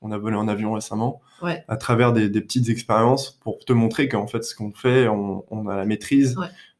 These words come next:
Speaker 1: et, euh, et le danger, enfin, on a la maîtrise du danger et, euh, on essaye de s'en écarter le plus et, euh,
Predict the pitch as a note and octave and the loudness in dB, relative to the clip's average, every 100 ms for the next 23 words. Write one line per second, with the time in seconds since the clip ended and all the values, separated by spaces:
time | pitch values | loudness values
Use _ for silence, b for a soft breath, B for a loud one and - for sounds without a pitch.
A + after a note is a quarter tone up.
0 | _ - - - A2+ G#2+ G#2 G2+ G2+ G2+ | _ -18 -8 -2 0 0 0 -2 -2 -2
1 | G2 - _ _ _ _ _ A2+ A2 A2+ | -4 -6 _ _ _ _ _ 0 2 4
2 | A#2 A#2+ A#2 B2+ - G#2 G#2 A2 A#2+ B2 | 6 6 4 2 0 -2 2 4 6 6
3 | D#3+ C3 B2+ A#2+ A#2 C#3 F#3+ - B B | 4 4 4 4 6 4 2 -2 B B
4 | B _ - A#2+ A#2+ A#2 A2+ A2 A2 G#2+ | B _ 0 4 4 4 4 2 2 0
5 | G#2+ C3+ A#2+ A#2+ A2 G#2 A2+ - B2 A2 | 0 0 0 -2 -4 -6 -8 -4 -4 -4
6 | - C3+ D3 - A2 G2+ G2+ | -4 -6 -6 -6 -8 -8 -10